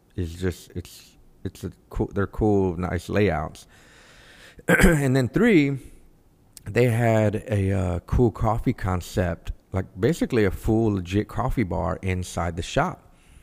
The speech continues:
And I remember visiting, um, and going into the store, and you had cyclists in there hanging out, having coffee, talking. Um, there was cycling videos on a big widescreen T V.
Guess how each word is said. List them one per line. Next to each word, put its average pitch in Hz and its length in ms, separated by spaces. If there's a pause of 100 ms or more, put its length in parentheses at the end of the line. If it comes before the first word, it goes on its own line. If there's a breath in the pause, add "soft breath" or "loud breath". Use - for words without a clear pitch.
(160 soft breath)
And 101 100
I 110 40
remember 107 280
visiting, 101 720
um, 90 600 (340)
and 95 260
going 104 220
into 98 120
the 87 80
store, 135 500
and 92 160 (320 loud breath)
you 120 100
had 120 180
cyclists 120 580
in 117 140
there 113 160
hanging 110 280
out, 113 280
having 101 180
coffee, 107 540
talking. 107 720 (420 loud breath)
Um, 92 720 (360 soft breath)
there 110 280
was 101 100
cycling 110 500
videos 104 520
on 101 100
a 95 60
big 95 260
widescreen 98 600
T 110 240
V. 110 560